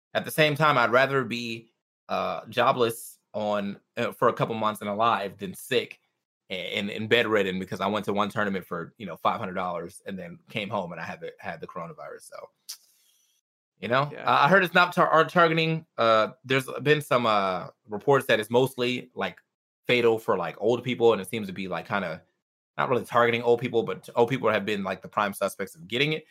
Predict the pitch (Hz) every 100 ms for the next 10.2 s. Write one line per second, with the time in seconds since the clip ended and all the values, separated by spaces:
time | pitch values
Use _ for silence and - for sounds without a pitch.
0 | _ _ _ 120 170 180 160 170 175 175
1 | 175 175 _ _ - 104 123 110 - _
2 | _ 107 113 127 143 151 139 156 135 143
3 | 139 120 113 113 117 107 98 110 107 117
4 | 104 95 92 92 104 107 107 101 98 95
5 | 101 95 78 - 120 123 - - _ -
6 | 175 165 170 170 175 170 _ _ 127 143
7 | 147 139 - - 131 127 120 - 120 113
8 | - 107 104 117 120 123 - 127 123 123
9 | 107 139 170 240 285 233 220 202 175 196
10 | 135